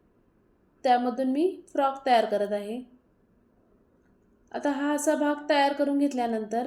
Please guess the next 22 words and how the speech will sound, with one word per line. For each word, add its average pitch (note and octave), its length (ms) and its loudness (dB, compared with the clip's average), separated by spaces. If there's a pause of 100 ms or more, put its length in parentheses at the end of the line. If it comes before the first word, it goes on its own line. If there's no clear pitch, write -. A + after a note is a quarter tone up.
(120)
आतल्या C4 320 -2
बाजूला C4 420 -2 (640)
अजून C4 280 0
एकदा C4+ 340 -4
शिलाई D4 300 2
मारून A3+ 260 0
घ्यायची. A3 420 -4 (2000)
आता B3+ 180 8
इथं D4 260 6
दोन्ही C#4 380 6
साईडला C#4 420 6
मी C#4+ 220 2 (580)
आतल्या B3+ 320 8
बाजूने C#4 340 6
शिलाई C#4+ 320 8
मारून C4+ 320 6
घेतल्यानंतर A#3+ 680 0 (1700)
साईड C#4+ 420 8
फिटिंगसुद्धा D4+ 600 4
करून B3 260 6
घेत A3+ 200 4
आहे. G#3+ 220 6